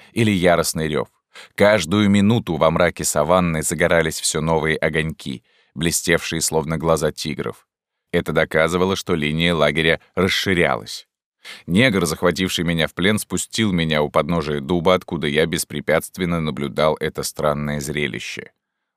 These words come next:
Он привязал меня к стволу дерева, у которого я стоял,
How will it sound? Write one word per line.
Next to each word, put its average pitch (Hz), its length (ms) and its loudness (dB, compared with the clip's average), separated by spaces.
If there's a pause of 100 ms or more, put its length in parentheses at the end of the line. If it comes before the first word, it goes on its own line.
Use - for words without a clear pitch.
Он 101 160 2
привязал 107 460 4
меня 92 200 2
к - 60 -4
стволу 87 320 0
дерева, 90 360 0
у 73 80 -4
которого 78 400 0
я 76 100 2
стоял, 78 480 0